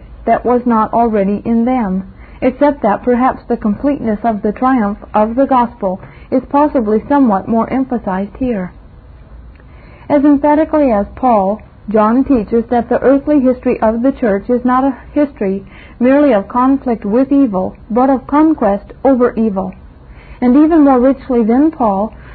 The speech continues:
John teaches that this conquest will be decisive and complete. The whole meaning of the vision of Revelation nineteen, verses eleven through twenty-one, is that Christ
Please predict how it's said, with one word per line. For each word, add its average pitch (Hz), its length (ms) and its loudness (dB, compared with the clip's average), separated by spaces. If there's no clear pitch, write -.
John 240 340 2
teaches 240 420 0
that 226 180 -2
this 269 220 0
conquest 226 540 -2
will 269 180 4
be 240 180 -2
decisive 240 600 -4
and 214 240 -2
complete. 240 480 -2
The 247 100 2
whole 330 200 6
meaning 302 320 6
of 208 140 -2
the 220 100 2
vision 226 380 2
of 208 120 0
Revelation 214 600 0
nineteen, 208 540 0
verses 226 340 -2
eleven 214 420 0
through 254 180 -2
twenty-one, 226 640 -2
is 254 180 2
that - 180 0
Christ 262 260 0